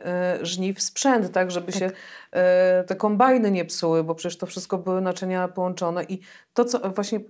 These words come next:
Speaker 1: przypomniałam sobie, to zbieranie kamieni, e, wykopki, czy tam pielenie buraków. E, wiele osób mówi o tym, że właściwie podnosiło głowę, kiedy z tą haczką się szło i, i, i pieliło te, przerywało buraki,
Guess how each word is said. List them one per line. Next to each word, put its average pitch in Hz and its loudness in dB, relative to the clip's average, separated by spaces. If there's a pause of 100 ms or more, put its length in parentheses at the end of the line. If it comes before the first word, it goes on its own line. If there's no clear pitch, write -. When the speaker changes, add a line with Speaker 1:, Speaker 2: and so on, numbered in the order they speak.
(140)
Speaker 1:
przypomniałam 214 0
sobie, 180 -4
to 180 -4
zbieranie 190 -2
kamieni, 190 -4 (420)
e, 165 0
wykopki, 196 -2
czy 165 -10
tam 170 -4
pielenie 180 -2
buraków. 185 -2
E, 165 0
wiele 185 0
osób 165 -4
mówi 170 -6
o 170 2
tym, 175 -8
że 170 -8
właściwie 170 -8
podnosiło 175 -6
głowę, 175 -2 (460)
kiedy 170 -6
z 165 -8
tą 175 -2
haczką 175 -2
się 170 -6
szło 175 0
i, 165 -6
i, 170 -10
i 175 -12
pieliło 175 -4
te, 170 -4
przerywało 170 0
buraki, 170 -4